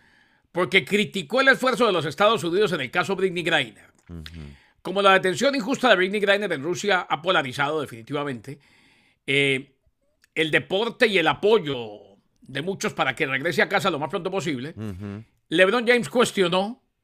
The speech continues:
Speaker 1: por qué Griner quiere regresar o por qué querría regresar a los Estados Unidos,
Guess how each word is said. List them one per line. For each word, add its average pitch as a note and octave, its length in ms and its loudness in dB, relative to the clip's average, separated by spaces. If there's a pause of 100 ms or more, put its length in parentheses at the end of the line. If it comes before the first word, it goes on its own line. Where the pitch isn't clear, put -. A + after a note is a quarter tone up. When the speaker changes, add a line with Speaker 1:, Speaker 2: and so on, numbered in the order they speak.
(180)
Speaker 1:
por E3 240 -6
qué A3 160 6
Griner A3+ 560 2
quiere G#3 240 0
regresar D#3+ 680 0
o D3+ 80 -10
por C#3+ 180 -6
qué G#3 120 0
querría A3+ 440 2
regresar F3+ 400 0
a G#3 40 4
los F3 140 -2
Estados G3 360 -2
Unidos, F#3+ 380 -4